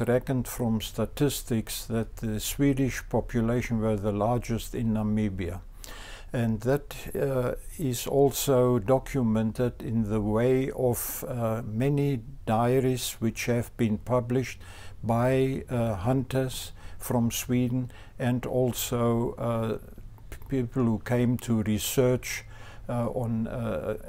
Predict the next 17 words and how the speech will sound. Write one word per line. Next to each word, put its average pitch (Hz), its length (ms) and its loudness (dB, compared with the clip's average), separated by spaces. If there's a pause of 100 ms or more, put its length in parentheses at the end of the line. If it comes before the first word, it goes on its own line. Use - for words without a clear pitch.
our, 113 580 -2
uh, 110 400 -2 (500)
small, 123 800 4
uh, 117 220 -2
animals 120 680 0
like 104 480 -4
beetles 120 760 0
and, 107 300 -6 (300)
uh, 110 280 -2 (260)
birds. 131 540 2 (680)
And, 113 400 -2 (120)
uh, 127 100 -4
here 131 340 2
one 123 240 4
can 120 260 0
also 131 320 0
mention 120 680 2